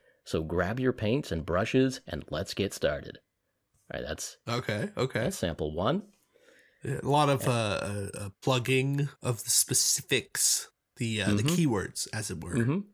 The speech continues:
Speaker 2: Keywords. Yeah.
Speaker 1: Yeah, you got your, yeah,
Speaker 2: Okay.
Speaker 1: a lot, lot of keywords in there.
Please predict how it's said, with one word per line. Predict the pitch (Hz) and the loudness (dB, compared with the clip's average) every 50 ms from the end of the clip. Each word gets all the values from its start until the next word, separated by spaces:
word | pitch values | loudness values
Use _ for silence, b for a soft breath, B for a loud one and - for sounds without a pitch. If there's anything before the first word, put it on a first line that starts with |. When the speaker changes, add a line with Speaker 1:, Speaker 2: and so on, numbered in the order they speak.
| _ - | _ -10
Speaker 2:
Keywords. | - - 160 147 139 127 117 120 123 117 104 - - - - - - - - _ _ _ _ _ _ _ _ _ _ _ _ _ _ - | -4 0 2 2 4 4 4 4 4 4 2 0 -2 -4 -2 -2 -2 -2 -4 _ _ _ _ _ _ _ _ _ _ _ _ _ _ -4
Yeah. | 113 104 95 | -2 0 0
Speaker 1:
Yeah, | 90 98 131 151 | 0 0 0 0
you | - 110 107 95 | 0 2 4 4
got | 92 - 76 | 4 4 4
your, | 92 90 87 78 - - | 2 2 2 2 0 -2
yeah, | 80 82 - - | -2 -2 -2 -2
Speaker 2:
Okay. | 107 - 98 95 | -4 -6 -4 -2
Speaker 1:
a | |
lot, | - 87 - - 101 | -2 -2 -2 0 0
lot | 98 95 | 0 0
of | 92 | 0
keywords | - - 127 123 120 117 117 117 110 117 | 0 2 2 4 4 4 4 2 2 0
in | 117 117 | 2 2
there. | 117 123 143 156 - | 2 2 0 -2 -4